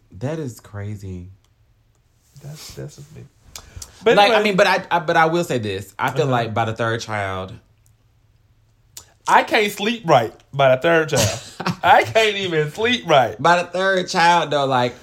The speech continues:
Speaker 1: at this
Speaker 2: Bitch.
Speaker 1: point, at this point, you have to be angry with
Speaker 2: By
Speaker 1: yourself,
Speaker 2: the
Speaker 1: too,
Speaker 2: se-,
Speaker 1: though.
Speaker 2: but by the second one, I'm sitting here like, "You pregnant?"
Speaker 1: <laughs>
Speaker 2: Bitch, how?
Speaker 1: <sighs>
Speaker 2: Where?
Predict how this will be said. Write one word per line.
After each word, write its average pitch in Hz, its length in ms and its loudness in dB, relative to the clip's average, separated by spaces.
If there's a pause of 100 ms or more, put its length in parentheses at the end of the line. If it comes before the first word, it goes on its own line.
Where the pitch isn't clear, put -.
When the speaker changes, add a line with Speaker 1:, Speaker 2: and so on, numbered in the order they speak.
(100)
Speaker 1:
at - 240 -6
this 196 160 4
Speaker 2:
Bitch. 381 160 8 (500)
Speaker 1:
point, - 40 -
at 190 120 6
this 233 140 8
point, 185 220 4
you 202 100 0
have 190 200 0
to 170 60 -4
be 156 120 -4
angry 151 300 -2
with 135 180 -2
Speaker 2:
By 156 60 4
Speaker 1:
yourself, 240 520 8
Speaker 2:
the 247 60 6
Speaker 1:
too, 262 160 6
Speaker 2:
se-, 262 60 4
Speaker 1:
though. 165 440 6
Speaker 2:
but 233 160 4
by 254 220 8
the 214 160 0
second 415 560 2
one, 208 180 4
I'm 208 200 4
sitting 233 260 2
here 214 140 4
like, 180 280 6
"You 127 80 -4
pregnant?" 151 600 -2
Speaker 1:
<laughs> - 40 -14 (1700)
Speaker 2:
Bitch, 392 220 -2
how? 214 720 6 (160)
Speaker 1:
<sighs> 190 680 4
Speaker 2:
Where? 160 440 4